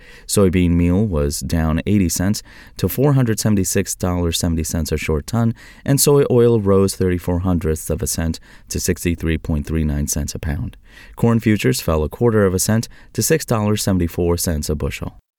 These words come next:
Wheat gained three quarters of a cent to seven dollars fifty and three quarter cents a bushel,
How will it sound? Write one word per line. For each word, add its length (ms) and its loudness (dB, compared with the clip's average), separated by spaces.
Wheat 260 2
gained 460 4
three 200 2
quarters 380 0
of 100 2
a 60 0
cent 260 0
to 240 -8
seven 240 0
dollars 400 -2
fifty 300 -4
and 120 -2
three 180 -4
quarter 260 -2
cents 260 -4
a 60 -2
bushel, 400 -2